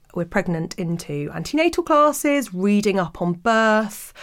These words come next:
um, working out, you know, the different plans that we might have for how we'd like our births to play out. But what if we just spent an hour breaking down how we're going to look after ourselves and how our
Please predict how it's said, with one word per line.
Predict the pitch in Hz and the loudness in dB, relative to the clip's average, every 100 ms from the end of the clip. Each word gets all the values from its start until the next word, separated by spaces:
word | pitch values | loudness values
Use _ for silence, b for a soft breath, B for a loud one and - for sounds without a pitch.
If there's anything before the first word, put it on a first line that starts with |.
| B B B | B B B
um, | 196 185 185 | -2 2 2
working | 196 185 - 190 | 2 0 -2 -2
out, | 185 180 - | 0 -2 -2
you | 190 | -2
know, | |
the | 170 - | -2 -4
different | 202 - 185 | -6 -6 -6
plans | - 180 185 180 | -4 -2 -2 -2
that | - | -4
we | |
might | 180 180 | -4 -4
have | - 180 175 | -6 -8 -8
for | - 175 | -6 -6
how | 180 175 | -4 -2
we'd | 175 170 | -2 -2
like | 170 208 - b b - | -6 -8 -16 b b -8
our | 180 | -6
births | 175 175 175 - | -2 -2 -2 -10
to | 208 | -10
play | 175 147 | -8 -8
out. | - - 185 - B B B | -6 -8 -10 -14 B B B
But | - 202 | -6 0
what | 254 | 2
if | 330 - | 2 2
we | |
just | 339 330 | 2 2
spent | - 262 208 | -2 -2 -2
an | 220 240 | -2 0
hour | 240 190 - - 214 b b b - | 0 0 -6 -10 -10 b b b 0
breaking | 220 247 254 - 254 240 | 2 4 2 -2 0 2
down | 240 165 120 156 170 208 B B B B | 0 -2 -4 -4 -4 -4 B B B B
how | - 269 277 302 | 0 4 4 4
we're | 269 277 | 2 2
going | 247 226 | 2 0
to | - | -2
look | 214 220 | -4 -2
after | 202 - 208 | -4 -2 -2
ourselves | 196 - 190 147 160 196 208 - - B | -2 0 -2 -2 -4 -6 -8 -14 -14 B
and | - 185 | -6 -2
how | 240 233 233 | 2 2 2
our | 208 202 196 | 2 2 2